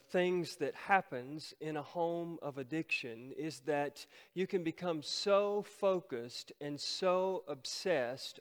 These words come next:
on the addict or on the addiction that everyone else in the family feels ignored. They feel as if they're misunderstood.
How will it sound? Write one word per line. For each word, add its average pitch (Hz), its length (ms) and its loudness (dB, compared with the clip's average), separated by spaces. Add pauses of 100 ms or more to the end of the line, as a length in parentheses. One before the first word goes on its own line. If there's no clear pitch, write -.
(140)
on 170 380 2
the 143 220 -2
addict 135 720 2 (360)
or 147 440 2
on 170 380 4
the 147 160 -2
addiction 123 840 -4 (460)
that 139 340 0 (120)
everyone 180 1040 2
else 160 600 0 (100)
in 143 160 -4
the 139 80 -4
family 123 720 -4 (220)
feels 143 540 -2 (120)
ignored. 131 720 -8 (1300)
They 147 180 2
feel 170 400 6
as 147 160 0
if 156 160 -4
they're 143 340 2
misunderstood. 143 1120 -4